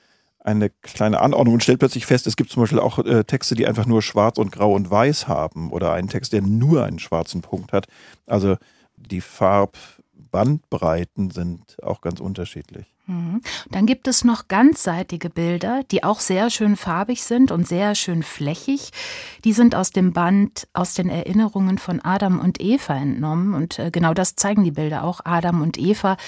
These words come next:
Speaker 2: mit ihren, ja, ziemlich rosafarbenen Körpern in verschiedenen Situationen, also im Wasser oder auf dem Baum oder sowas. Ich finde, ja, das ist schön bunt, aber Adam und Eva als Motiv, das passt eigentlich nicht so gut zu diesem Farbenband.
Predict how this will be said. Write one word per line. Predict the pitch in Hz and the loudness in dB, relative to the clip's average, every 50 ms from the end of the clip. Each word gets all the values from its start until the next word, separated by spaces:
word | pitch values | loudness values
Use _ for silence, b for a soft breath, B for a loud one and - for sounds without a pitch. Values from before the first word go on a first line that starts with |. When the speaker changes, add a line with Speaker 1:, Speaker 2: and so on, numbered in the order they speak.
| B B B B B B B B | B B B B B B B B
Speaker 2:
mit | - - - | -14 -8 -4
ihren, | 185 202 180 185 | -4 0 2 2
ja, | 190 185 170 180 180 180 | 4 4 4 4 2 2
ziemlich | 175 - 214 202 190 175 - | 2 4 4 4 4 2 -2
rosafarbenen | 160 175 165 175 196 233 247 202 202 190 196 - - 196 190 196 196 214 208 196 202 - | -6 -10 -8 0 2 2 4 4 4 2 2 2 0 2 2 6 6 6 6 6 4 2
Körpern | - - 196 196 220 233 - 240 214 208 | 2 0 2 2 2 2 2 0 0 2
in | - 185 208 214 | 4 4 4 4
verschiedenen | - 196 185 - - 240 220 220 214 196 | 4 0 -2 0 2 4 4 4 4 4
Situationen, | 185 208 - - 202 165 156 - - - 175 185 208 226 214 | 2 0 0 2 0 0 0 -2 -6 -4 -2 2 2 2 2
also | - 175 170 156 - - | 2 -2 -4 -6 -8 -6
im | 175 175 170 | -6 -4 -2
Wasser | 180 196 226 - - 202 185 170 | 0 0 0 0 0 0 2 2
oder | 175 180 180 - | 0 -2 -4 -6
auf | 107 170 - | -6 -8 -6
dem | - 175 170 165 | -2 0 0 0
Baum | 165 160 156 165 196 220 226 233 | 0 -2 -2 -2 0 2 2 2
oder | - 220 214 214 214 202 | 2 0 -2 -4 -4 -2
sowas. | 208 208 214 220 - - B B B B B B B B B B B B | -4 -4 -4 -4 -4 -6 B B B B B B B B B B B B
Ich | - - - - | 0 0 0 2
finde, | - 311 294 285 285 285 277 262 - _ _ _ _ | 4 6 8 8 8 6 4 0 -2 _ _ _ _
ja, | - 202 180 208 277 | 0 0 2 2 2
das | 277 247 - - | 2 0 0 0
ist | - - | 0 0
schön | - - 226 240 240 226 | 2 4 6 8 8 8
bunt, | 170 175 185 214 262 330 403 403 - - - - - _ _ _ _ _ _ | 6 4 6 6 6 6 4 0 -6 -10 -12 -12 -14 _ _ _ _ _ _
aber | - 185 190 185 202 185 185 - _ | -4 -2 0 0 0 -2 -2 -4 _
Adam | - 175 190 214 233 220 220 208 196 | -8 -6 -2 -2 0 2 2 2 2
und | 196 214 - | 2 0 0
Eva | 160 226 269 - 233 - | -2 -4 -2 0 -2 -2
als | - 208 - - | 0 -2 0 0
Motiv, | 202 190 175 - - - 403 320 214 - | 0 0 0 -4 -8 -2 0 0 0 0
das | - 170 - - | -2 -6 -6 -4
passt | - 277 269 - - - | -4 -6 -6 -6 -6 -4
eigentlich | 190 208 202 180 175 170 - 190 | -2 -2 -2 -2 -4 -6 -2 -2
nicht | 190 180 - | -2 -2 -4
so | - - - 185 190 190 175 | -8 -6 -4 -4 -2 -4 -4
gut | - 175 170 - | -6 -10 -10 -10
zu | - - 170 | -8 -10 -6
diesem | 160 170 160 160 160 160 | -6 -6 -4 -2 -2 -4
Farbenband. | 156 - - 165 175 175 170 165 160 143 147 147 151 147 - | -4 -6 -6 -6 -4 -2 -2 -2 -2 -2 -4 -4 -4 -4 -6